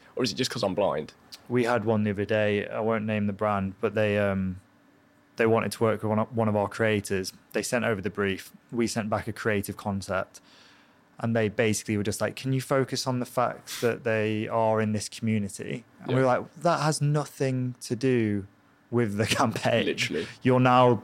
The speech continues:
Speaker 2: showing you just want to
Speaker 1: Yeah.
Speaker 2: tick a box.
Speaker 1: It's crazy. It's, it, but you've got to be, c-, I'm, I don't like to be cynical, but
Speaker 2: No.
Speaker 1: I am quite cynical in that sense. Like,
Speaker 2: Yeah.
Speaker 1: why do you want to work with me?
Speaker 2: Yeah.
Speaker 1: Do you know what I mean? And that needs to be addressed more, I think, as
Speaker 2: It,
Speaker 1: well.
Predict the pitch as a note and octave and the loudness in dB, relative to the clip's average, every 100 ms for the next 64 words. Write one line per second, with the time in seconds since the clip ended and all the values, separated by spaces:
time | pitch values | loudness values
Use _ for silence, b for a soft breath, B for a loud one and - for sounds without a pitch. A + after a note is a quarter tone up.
0 | - - - C3 A#2+ A2+ G2+ F#2+ G2 F2+ | -4 0 4 6 8 6 6 0 -2 -4
1 | - G2+ F#2 - G2 G2+ G#2+ D#2 - - | -4 -4 -4 -6 -4 -4 -4 -6 -4 -8
2 | F2+ F#2+ A#2+ - - - - - - - | -4 0 -2 -4 -12 -4 -4 -2 -2 0
3 | F2+ - F2 - _ b b - B2+ - | 0 -2 -6 -8 _ b b -2 0 2
4 | - - B2 G2+ - - b - A#2+ C3 | 0 2 6 6 4 -6 b 0 2 4
5 | B2+ - A#2 A2+ - - - B2+ C#3 - | 4 4 2 2 2 0 4 6 6 4
6 | - C3 C#3 - G#2 - - F#2+ - F#2 | 0 4 4 6 6 4 2 0 2 0
7 | F#2 F#2+ F2 - - - E2 A2 G#2 - | 0 0 0 -2 -2 2 4 6 4 2
8 | - A#2+ G2 - G2 F#2 - - F#2 - | 2 2 0 0 2 2 0 -2 -2 -2
9 | - - - G2 A#2 A#2 G2+ G2 F#2+ A#2 | -2 0 0 0 2 4 6 4 2 0
10 | G2+ F#2 F2+ - F#2 D2 - - F2 - | 2 0 -2 0 -2 -2 -6 -6 -6 -8
11 | b b b b G2+ F2 - A2+ F2 G2 | b b b b -6 -6 -2 2 4 2
12 | F2 F2+ D#2 - - - B B B - | 2 -2 -4 -10 -16 -16 B B B 2
13 | A#2 B2+ B2 B2 F2+ G#2+ - - F2+ F2+ | 6 6 6 4 4 2 0 0 2 2
14 | F#2 F2 C#3 A2 F2+ | 0 2 2 4 2